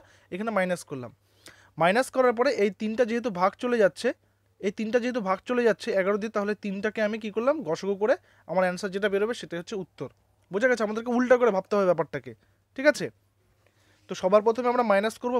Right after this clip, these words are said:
ভাগশেষটা দিয়ে, মাইনাস করার পরে যে তিনটা ডিজিট আসবে বা চারটা বা পাঁচটা ডিজিট আসবে, সেই ডিজিটগুলোকে আমি গসাগু করবো, যে নাম্বারটা আমার আসবে সেটাই হবে উত্তর, ঠিক আছে? তো নেক্সট প্রশ্নে আমরা চলে যাবো এবার, নাম্বার নয়। নাম্বার নয়ে বলেছে কোন ক্ষুদ্রতম সংখ্যা থেকে,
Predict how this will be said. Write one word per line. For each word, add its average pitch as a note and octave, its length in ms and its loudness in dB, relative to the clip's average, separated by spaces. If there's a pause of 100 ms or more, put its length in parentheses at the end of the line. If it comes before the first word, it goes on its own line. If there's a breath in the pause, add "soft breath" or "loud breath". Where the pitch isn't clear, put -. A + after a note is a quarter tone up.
ভাগশেষটা A3 440 -4
দিয়ে, C4 100 -4 (120)
মাইনাস F#3+ 300 -6
করার A3+ 200 0
পরে A3+ 180 -2
যে A#3 60 0 (140)
তিনটা F#3+ 300 -2
ডিজিট E3 280 -4
আসবে G#3+ 240 0
বা F#3+ 140 6
চারটা F3+ 300 -4
বা G3 120 0
পাঁচটা F3+ 280 -2
ডিজিট G3 280 -8
আসবে, G#3 180 -6 (380 soft breath)
সেই G#3 160 -4
ডিজিটগুলোকে F3+ 440 -6
আমি G#3 140 -6
গসাগু F#3 360 -2
করবো, A3+ 160 0 (100)
যে D#3+ 140 -2
নাম্বারটা D#3 320 -4
আমার E3+ 140 -4
আসবে F3 200 -8
সেটাই D3 240 -12
হবে E3+ 140 -4 (420)
উত্তর, - 340 -8
ঠিক A3 160 0
আছে? B3 100 0 (580 loud breath)
তো - 60 0 (120)
নেক্সট B3 220 0
প্রশ্নে A#3+ 240 -4
আমরা A3 200 0
চলে G3 160 4
যাবো F3+ 200 6
এবার, G#3+ 120 2 (520)
নাম্বার F3+ 300 0 (100)
নয়। G3+ 180 2 (540)
নাম্বার G3 320 2
নয়ে G3+ 240 8
বলেছে A3+ 300 2 (540)
কোন B3+ 160 6 (380)
ক্ষুদ্রতম B3+ 460 2 (180)
সংখ্যা A3 380 0
থেকে, E3 240 -4